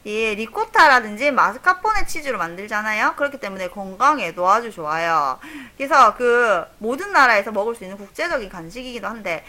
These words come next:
사실 여러분은 치즈케이크 칼로리가 높다고 생각하시는데 일반적으로 다른 초코 케이크나 뭐 생크림 케이크나 요런 거보다요. 그 은근히 칼로리가 그렇게 높지는 않아요. 아무래도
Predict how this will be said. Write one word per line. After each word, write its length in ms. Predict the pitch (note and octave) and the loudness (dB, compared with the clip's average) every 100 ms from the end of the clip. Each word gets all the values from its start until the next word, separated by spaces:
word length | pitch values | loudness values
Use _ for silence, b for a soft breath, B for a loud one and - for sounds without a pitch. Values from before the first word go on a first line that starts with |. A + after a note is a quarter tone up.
| B | B
사실 200 | - F4 | -6 4
여러분은 400 | C#4+ F4 G#4 D#4+ | 8 8 6 -2
치즈케이크 1080 | C#4 G#4+ A4+ A#4 F4+ D4 A#3 G#3+ G#3 E3 - - - - - - | -6 -6 -6 -4 -2 -2 -4 -6 -4 -4 -8 -20 -20 -20 -18 -18
칼로리가 460 | - F4 F4 G4 F4+ | 0 2 4 2 2
높다고 400 | B3 A#3 G4+ E4 | 0 2 2 2
생각하시는데 840 | B3 F3+ - E3 E3 E3 G3 D3+ B B B | -4 -10 -10 -12 -12 -4 -2 -2 B B B
일반적으로 640 | F#4+ G#4+ A#4 A#4 G4+ C#4 A#3 | -2 2 2 2 0 -2 0
다른 380 | G3 A3 F#4 | 0 0 -2
초코 280 | G4 G#4+ C#5+ | -10 -10 -8
케이크나 840 | - E4+ D4+ C4+ C4 D4+ D#4+ E4 E4 | -6 -2 -2 -4 0 2 4 2 0
뭐 560 | A#3 G3 F#3 F3 E3+ - _ _ _ - | -2 -2 0 0 -2 -8 _ _ _ -16
생크림 440 | D#4 D4 F#4 G4+ | -14 -8 -8 -6
케이크나 300 | E4+ B3+ A#3+ | -4 -4 -2
요런 240 | A3+ D#4 F4+ | -2 -4 -6
거보다요. 580 | A#3+ G3 F#3 G#3+ E3 b b b b - - - - G3+ | -8 -2 2 2 0 b b b b -18 -20 -20 -20 -8
그 220 | A3 A3 | -6 -4
은근히 420 | D#4 E4 G#4+ F#4 | -8 -6 -8 -8
칼로리가 540 | - E4+ F4+ G4+ D4+ | -2 0 0 -2 -4
그렇게 180 | A#3+ C#4+ | -4 -8
높지는 420 | G#3+ - - F#4+ | -10 -14 -14 -8
않아요. 440 | B3+ D#3 E3+ F#3 G#2+ - _ - _ - | -8 -8 -8 -10 -12 -16 _ -20 _ -16
아무래도 320 | F3+ G3 F#3 | -14 -14 -16